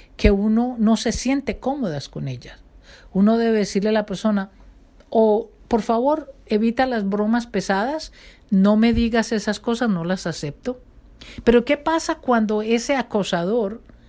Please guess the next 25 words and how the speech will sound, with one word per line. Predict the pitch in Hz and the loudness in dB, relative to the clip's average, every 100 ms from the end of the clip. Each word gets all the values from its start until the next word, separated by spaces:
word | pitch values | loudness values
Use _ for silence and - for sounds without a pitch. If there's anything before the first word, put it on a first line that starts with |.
| - - | -20 -10
es | 190 - | -6 -2
el | 214 | 0
jefe? | 262 285 147 - - - - - - - - - - - | 0 -4 -10 -18 -20 -20 -20 -20 -20 -20 -20 -20 -16 -2
Hay | 226 247 | 0 2
grandes | 247 285 285 | 0 0 -2
probabilidades | - 226 214 202 196 202 214 233 269 254 - | -2 0 2 0 0 0 0 0 -2 -4 -2
de | 214 202 | -2 0
que | 208 | -2
si | 190 208 | -2 0
él | 196 | 0
empieza | 247 254 247 233 254 | 0 0 -2 -2 -2
a | 214 | -2
acosarlo | - 175 - 247 214 175 202 247 | -2 -4 0 0 0 -2 -4 -4
a | 190 | -2
uno | 185 226 185 196 233 - - - - | 0 0 0 -4 -6 -12 -20 -20 -4
y | 196 | 2
uno | 220 226 240 | 4 4 4
da | 226 | 4
una | 233 226 214 | 4 4 2
queja, | 247 262 185 208 233 - - - - - - - | 2 0 0 -4 -6 -16 -20 -20 -20 -20 -18 -6
eh, | 170 165 | -4 -4
posiblemente | - 165 - 240 247 233 233 233 214 202 | -4 -6 -2 0 2 2 2 -2 -2 -6
lo, | 190 160 208 | -6 -6 -6
lo | 170 151 | -8 -6
despidan. | 156 - - 370 254 135 - | -4 0 4 4 4 -4 -10